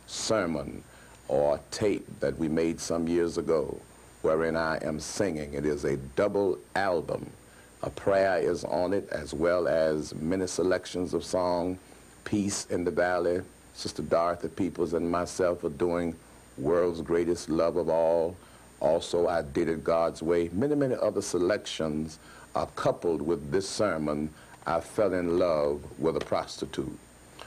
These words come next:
Also, if you would like to have this sermon, we can give it to you in a video,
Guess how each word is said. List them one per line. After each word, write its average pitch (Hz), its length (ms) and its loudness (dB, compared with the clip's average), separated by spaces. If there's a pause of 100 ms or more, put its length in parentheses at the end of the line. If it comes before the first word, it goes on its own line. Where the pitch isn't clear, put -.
(300)
Also, 82 580 2
if 80 100 -2
you 82 100 -2
would 82 120 2
like 92 260 0
to 90 80 -4
have 82 360 -2
this 78 120 -2
sermon, 90 640 -2 (400)
we 80 160 2
can 80 220 -2
give 80 180 0
it - 140 -2
to 95 100 -2
you 92 160 2
in 82 320 -2
a 82 180 2
video, 78 800 0